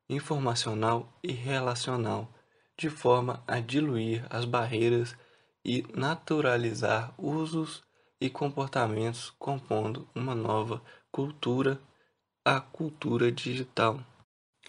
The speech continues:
A mídia educação física, percursos e contextos. A mídia educação física,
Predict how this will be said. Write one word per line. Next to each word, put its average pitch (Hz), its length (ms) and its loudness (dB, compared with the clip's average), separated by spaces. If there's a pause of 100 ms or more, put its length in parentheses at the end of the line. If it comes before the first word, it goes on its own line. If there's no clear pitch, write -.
(520)
A 139 100 2
mídia 127 360 2
educação 120 420 -2
física, 110 440 -4 (380)
percursos - 760 -4 (120)
e 131 80 -4
contextos. - 800 -6 (480)
A 135 120 0
mídia 143 260 0
educação 117 460 -6
física, 117 440 -2